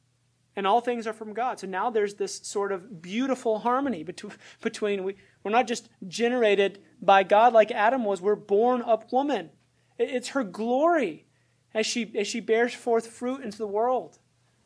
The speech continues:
And then there's this dance, there's a bow and there's a curtsy, and all the notes on the keyboard are played not in some sort of dissonance, but they're played in, in accord and a harmony, and they, they play and they reflect the glory of God.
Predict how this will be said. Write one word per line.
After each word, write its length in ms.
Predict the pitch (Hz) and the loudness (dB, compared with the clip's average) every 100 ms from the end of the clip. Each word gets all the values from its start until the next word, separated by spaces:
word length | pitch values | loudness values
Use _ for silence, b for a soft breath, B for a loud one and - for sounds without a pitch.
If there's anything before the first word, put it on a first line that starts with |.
| _ _ _ _ _ - | _ _ _ _ _ -4
And 120 | 220 | -2
then 100 | 247 | 2
there's 200 | 240 226 | 0 -2
this 160 | 233 - | -6 -4
dance, 380 | 180 247 247 202 | 0 0 0 -2
there's 140 | 202 | -4
a 40 | |
bow 520 | 175 196 208 240 247 247 | 0 2 4 4 2 2
and 180 | 208 | -4
there's 160 | 196 190 | -8 -10
a 40 | |
curtsy, 640 | - 240 247 240 208 175 175 | -8 -4 -4 -6 -10 -10 -8
and 180 | 208 | -8
all 220 | 220 240 247 | 0 2 2
the 80 | |
notes 340 | 240 233 247 220 | -2 -2 -4 -6
on 80 | 220 | -10
the 60 | |
keyboard 500 | 220 247 233 233 202 | -8 -8 -4 0 0
are 60 | 185 | -2
played 380 | - 233 233 202 | -2 0 0 0
not 260 | 220 226 | 0 0
in 240 | 220 208 233 | -4 -8 -6
some 200 | 233 214 | -6 -4
sort 200 | 233 202 | -6 -6
of 140 | - | -8
dissonance, 420 | 269 277 240 185 | -8 -4 -4 -6
but 140 | - 196 | -6 -8
they're 80 | |
played 260 | 202 233 226 | -4 -2 -2
in, 140 | 220 208 B | -4 -10 B
in 80 | 214 | -8
accord 560 | 196 - 277 285 277 254 | -8 -10 -6 -2 0 0
and 100 | 185 | -4
a 60 | |
harmony, 560 | 170 254 262 285 240 180 | -4 0 0 0 -4 -6
and 140 | 185 | -8
they, 140 | 185 - B B | -10 -12 B B
they 100 | 185 | -6
play 300 | - 254 262 | 0 2 2
and 100 | 208 | 0
they 60 | |
reflect 560 | 185 - 247 247 247 - | -4 -6 2 2 2 -6
the 60 | |
glory 340 | 185 208 208 196 | -4 0 0 0
of 100 | 185 | -2
God. 460 | 202 214 185 160 | -2 0 -2 -6